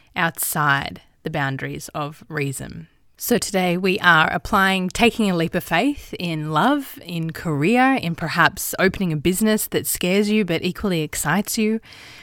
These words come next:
Perhaps taking a leap for you means moving or involves travelling somewhere that you've never been before.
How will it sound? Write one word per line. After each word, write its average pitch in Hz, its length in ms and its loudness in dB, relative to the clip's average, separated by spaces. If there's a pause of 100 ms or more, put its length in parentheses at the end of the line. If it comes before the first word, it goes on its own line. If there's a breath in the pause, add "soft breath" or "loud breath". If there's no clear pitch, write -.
(100)
Perhaps 190 640 2
taking 185 380 0
a 165 40 0
leap 165 220 -2
for - 160 -8
you 160 200 -2
means 143 360 -2
moving 180 540 0 (120)
or 151 440 -2
involves 147 360 -2
travelling 143 380 -4
somewhere 139 380 -6
that - 160 -12
you've 143 180 -10
never 139 220 -6
been 131 240 -6
before. 135 380 -12